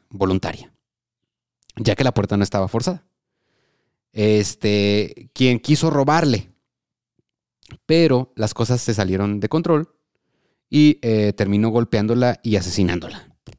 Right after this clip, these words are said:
Ya muerta, pues aprovechó para, eh, abusar de ella, ¿no? Esta fue la conclusión de la policía,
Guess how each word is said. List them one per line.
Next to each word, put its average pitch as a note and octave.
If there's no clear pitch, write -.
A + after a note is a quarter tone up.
Ya D3
muerta, F3+
pues B2+
aprovechó G#2+
para, G2+
eh, E4
abusar F#2+
de F#2
ella, -
¿no? F3
Esta G3
fue G#3
la G#3
conclusión B2
de C3
la B2
policía, F2